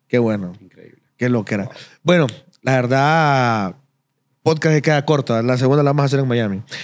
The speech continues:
Speaker 1: Este, <laughs> la verdad, este, qué interesante todo lo que conlleva el mundo de la electrónica, todas las experiencias bonitas que te has llevado.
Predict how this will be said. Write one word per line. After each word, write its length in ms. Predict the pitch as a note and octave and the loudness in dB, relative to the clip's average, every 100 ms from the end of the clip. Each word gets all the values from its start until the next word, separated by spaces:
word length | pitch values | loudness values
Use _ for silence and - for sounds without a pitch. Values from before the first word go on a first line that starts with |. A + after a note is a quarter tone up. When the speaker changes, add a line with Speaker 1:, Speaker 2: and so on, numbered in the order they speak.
| - - | -14 -2
Speaker 1:
Este, 1600 | C#3+ D3+ C#3+ D3+ D#3 - F#3 - F#3+ F3+ F#3 F#3 - E3 D#3+ - - - | 2 2 2 0 0 0 -2 0 0 0 0 0 0 0 0 -4 -12 -18
<laughs> 140 | - | -4
la 100 | D#3 | 0
verdad, 580 | D#3+ D#3 E3+ F#3+ G3 F#3+ C#3 | 2 2 2 2 0 0 -2
este, 880 | D3+ C#3+ D3 D3 D3 C#3+ C3+ C3+ _ _ | -2 -2 0 0 2 2 0 -2 _ _
qué 60 | - | 0
interesante 420 | A3+ B3 F#3+ G#3 | 2 4 4 2
todo 120 | G3+ G#3 | 2 2
lo 100 | G3+ | 2
que 100 | E3+ | 0
conlleva 300 | D3 D#3 E3+ | 2 2 2
el 60 | |
mundo 260 | D#3+ E3+ F#3 | 2 2 2
de 60 | D#3 | 2
la 60 | |
electrónica, 520 | B2+ C3+ C#3 D3 F#3 - - - _ - | 0 -2 -2 0 -2 -4 -18 -20 _ -2
todas 140 | D3+ | 2
las 100 | F#3 | 2
experiencias 440 | F#3 D3 C#3 D#3+ | 2 2 2 2
bonitas 260 | D#3 C3+ D3+ | 2 0 0
que 100 | D3 | -2
te 100 | C3 | 0
has 40 | C#3 | 0
llevado. 480 | C#3 B2 A#2+ E3 | 2 2 0 -2